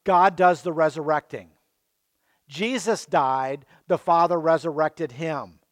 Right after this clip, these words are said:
He didn't will or believe himself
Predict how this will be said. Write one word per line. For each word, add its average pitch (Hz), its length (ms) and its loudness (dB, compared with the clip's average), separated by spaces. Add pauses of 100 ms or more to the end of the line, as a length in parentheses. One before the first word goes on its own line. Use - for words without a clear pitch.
(600)
He 254 200 -4
didn't 202 440 -4
will 208 560 2
or 185 200 0
believe 175 600 -2
himself 185 800 2